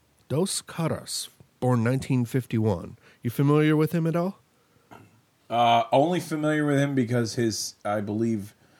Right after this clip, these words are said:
Speaker 2: um, is it his nephew or his son?
Speaker 1: His son.
Speaker 2: Uh,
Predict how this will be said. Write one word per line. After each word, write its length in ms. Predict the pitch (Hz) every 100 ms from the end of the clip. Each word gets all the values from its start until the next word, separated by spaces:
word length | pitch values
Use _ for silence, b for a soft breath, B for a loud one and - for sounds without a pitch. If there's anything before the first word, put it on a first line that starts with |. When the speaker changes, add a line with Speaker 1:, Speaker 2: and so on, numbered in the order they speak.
| b b _
Speaker 2:
um, 480 | 95 92 92 92 92 _ _ _ _
is 140 | - 107
it 60 |
his 180 | 104 107
nephew 440 | 113 190 208 269 294 _ _
or 120 | - 117
his 160 | 120
son? 360 | - 175 113 87
Speaker 1:
His 200 | 165 233
son. 480 | - 262 127 95 117
Speaker 2:
Uh, 420 | 98 98 98